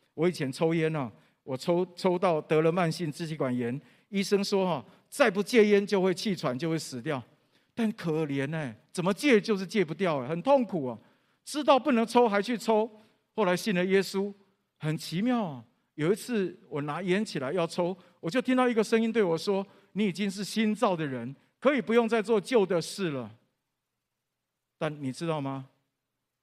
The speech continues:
我那个已经习惯，抽烟变成习惯了。我即使听到有圣灵对我说，啊，有一个声音说：“你已经是新造人，可以不用再做旧的事了。”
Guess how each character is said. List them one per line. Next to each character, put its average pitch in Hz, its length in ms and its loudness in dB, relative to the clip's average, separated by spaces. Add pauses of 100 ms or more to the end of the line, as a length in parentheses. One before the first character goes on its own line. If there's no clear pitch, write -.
(260)
我 139 140 -8
那 277 100 -2
个 240 60 -2
已 - 20 -2
经 196 160 -6
习 160 320 -8
惯， 190 220 -4
抽 262 200 -6
烟 202 140 -2
变 226 140 -4
成 220 100 -4
习 170 320 -10
惯 233 260 -4
了。 117 280 -10 (1120)
我 156 120 -6
即 233 160 -4
使 254 80 -6
听 269 260 -2
到 247 240 0
有 180 360 0
圣 277 260 0
灵 208 100 2
对 254 120 0
我 185 120 2
说， 220 400 0 (260)
啊， 156 200 -6
有 170 160 -2
一 - 20 2
个 220 120 0
声 226 120 0
音 226 80 2
说 226 160 -2
：“你 302 120 0
已 269 80 2
经 277 120 -2
是 277 80 -2
新 285 220 -2
造 269 160 4
人， 208 160 2
可 269 160 0
以 226 60 2
不 180 80 -4
用 247 100 2
再 262 140 0
做 247 160 2
旧 247 240 2
的 208 100 0
事 226 220 -6
了。” 151 100 -4